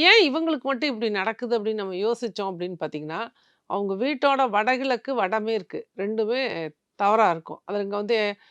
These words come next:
என்ன இருக்கும்னு பார்த்தீங்கன்னா, சில இடங்கள்ல வந்து வீட்டுக்கு வெளியில, காம்பவுண்டுக்கு வெளியில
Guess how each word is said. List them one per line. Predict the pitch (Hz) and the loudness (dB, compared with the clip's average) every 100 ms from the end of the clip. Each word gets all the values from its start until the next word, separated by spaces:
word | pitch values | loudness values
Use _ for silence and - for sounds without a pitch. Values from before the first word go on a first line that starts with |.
| _ _ - | _ _ -10
என்ன | 226 262 | -4 0
இருக்கும்னு | 226 214 226 208 | 0 0 -4 -2
பார்த்தீங்கன்னா, | 196 190 208 220 226 | -2 -2 -4 -6 -8
சில | 220 214 196 | -6 -2 -2
இடங்கள்ல | 196 220 220 202 | -2 -2 -2 -2
வந்து | 196 208 | -2 -4
வீட்டுக்கு | 208 214 214 - 185 | -4 -4 -6 -6 -8
வெளியில, | 196 208 208 208 208 202 | -2 0 0 -2 -4 -4
காம்பவுண்டுக்கு | 214 226 240 208 196 | -4 0 0 0 -2
வெளியில | 190 190 | -4 -2